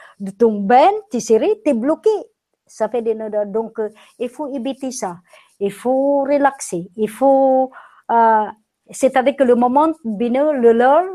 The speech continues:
le minute là, c'est pas pour toi. Donc, il faut tout le temps accepter. Il faut tout le temps attendre. Il faut patienter. Patienter, il faut patienter et, et ne fais pas patienter s'il vient pas là.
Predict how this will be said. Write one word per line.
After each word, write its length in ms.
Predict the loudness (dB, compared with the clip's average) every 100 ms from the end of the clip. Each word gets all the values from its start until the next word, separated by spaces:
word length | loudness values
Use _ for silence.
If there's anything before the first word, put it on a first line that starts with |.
| -6
le 200 | 0 2
minute 440 | 4 4 2 0
là, 220 | 0 0 0
c'est 180 | -6 0
pas 160 | 0
pour 200 | 0 -6
toi. 240 | -4 -6 -6 _ _ _ -2
Donc, 200 | -2 0
il 140 | -2 -2
faut 200 | -6 -4
tout 140 | -2
le 40 | 0
temps 180 | 2 0 -4 -12 _ _ _ _ -4
accepter. 600 | -4 -4 -10 -8 -4 -6 -4
Il 100 | -8
faut 120 | -6
tout 120 | -6
le 60 | -4
temps 320 | 0 0 -2 _
attendre. 360 | -4 -2 -2 -4
Il 60 | -8
faut 140 | -8 -8
patienter. 680 | -4 -4 -2 -2 -2 -4 _ _ _ _ _ -2
Patienter, 680 | -2 0 0 2 0 -2 -2 -2 -4
il 140 | -6
faut 260 | -6 -6 -6
patienter 840 | -2 -4 -2 -2 -2 -6 -8 -10 -10
et, 300 | -10 -10 -8 -4 -4
et 60 | 0
ne 280 | 2 2
fais 240 | 2 2 2
pas 180 | 2 0
patienter 520 | -2 0 -2 -2 -6
s'il 260 | -6 -8 -2
vient 220 | 0 0
pas 180 | 2 4
là. 160 | 4